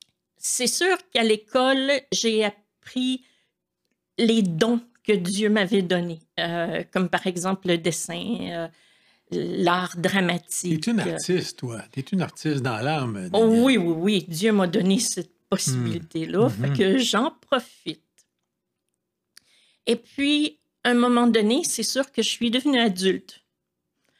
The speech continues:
Speaker 1: Hein ? Malheureusement, je dis malheureusement parce que quand on est adulte, les problèmes viennent avec. Et puis, euh, bon, quand je suis sortie de l'école, je suis allée travailler dans un laboratoire.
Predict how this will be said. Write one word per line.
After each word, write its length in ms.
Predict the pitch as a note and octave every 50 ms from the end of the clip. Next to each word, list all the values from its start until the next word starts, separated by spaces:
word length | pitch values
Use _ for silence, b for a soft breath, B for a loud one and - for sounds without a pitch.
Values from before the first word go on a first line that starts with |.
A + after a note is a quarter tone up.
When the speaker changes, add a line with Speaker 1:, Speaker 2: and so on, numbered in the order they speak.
| _ _ _ -
Speaker 1:
Hein ? 200 | F#3+ G#3+ A#3 - -
Malheureusement, 1040 | G3 F#3+ F#3+ G3+ A#3 B3 F#4 D#4+ C4 B3 A#3+ A3+ A3+ G#3+ G#3 G3+ F#3+ F#3 F3+ F3+ F3+
je 80 | D#3+
dis 160 | - F3+ F#3 G#3
malheureusement 680 | G3+ F#3+ F3+ F3 F3 E3+ F3 E3 D#3+ G#3 A#3+ C4+ A#3
parce 220 | - E3 D#3+ -
que 100 | - F3+ D#3+ - b b b b b b b b
quand 220 | - F#3 F3 - -
on 140 | D4 A3
est 180 | A3 G#3 - -
adulte, 600 | D4+ G#3 G3+ F3 F#3 G3+ B3+ C#4 C#4+ A#3+ A#3+ A#3+ A3+ b b b b b b
les 160 | F3 F#3+ F#3
problèmes 540 | F#3+ - - F#3+ F3+ F3 F#3 A3 C4 C4 A#3
viennent 280 | F#3+ F#3+ A3+ C4 D4+
avec. 340 | D#4 C4 F#3+ F3 - _ _ _ - G3+ G3 - _ _ _ _ _ _ _ _ _ _ _ _ _ _ _ _ _ - - _ _ -
Et 120 | - A3 A3
puis, 680 | A3 _ _ _ - C4 C4+ C#4 C#4+ C#4+ D4 - _ _ -
euh, 320 | G#3+ G#3+ G#3 G#3 G#3 G#3 G3+ - - - _ - - -
bon, 160 | F#3+ F3+ - -
quand 120 | A3+ A#3+
je 60 | A#3 -
suis 160 | - C#4 C4
sortie 400 | - - - - - - - -
de 60 | C4
l'école, 380 | A#3+ A#3 A#3 - G3+ F#3+ G3+ A3+
je 100 | B3+ B3
suis 260 | - - - - A3+
allée 180 | A3 G#3 G#3 A#3
travailler 580 | - - G#3+ G3 F#3 F#3 F#3 F#3 F#3+ G3+ A3 A#3
dans 340 | G3+ F#3+ A#3 B3 C4+ - D4+
un 60 | D4
laboratoire. 720 | C4+ B3+ A#3 G#3 G3+ G3+ A3 G#3 - - G3+ F#3+ G#3 G3+